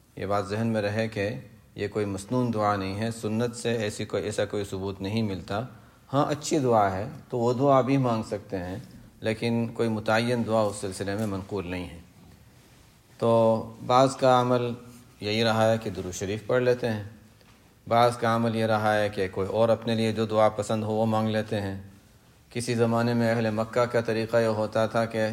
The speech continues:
چونکہ وہ لوگ کم ہوا کرتے تھے، جماعت چھوٹی ہوا کرتی تھی، تراویح کی چار رکعت پڑھی تو تھوڑا وقفہ دے دیا۔ اس وقفے میں اہل مکہ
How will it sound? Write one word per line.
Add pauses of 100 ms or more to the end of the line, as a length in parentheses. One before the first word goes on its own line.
(140)
چونکہ
وہ
لوگ
کم
ہوا
کرتے
تھے،
جماعت
چھوٹی
ہوا
کرتی
تھی، (480)
تراویح
کی
چار
رکعت
پڑھی (460)
تو
تھوڑا
وقفہ
دے
دیا۔
اس (100)
وقفے
میں
اہل
مکہ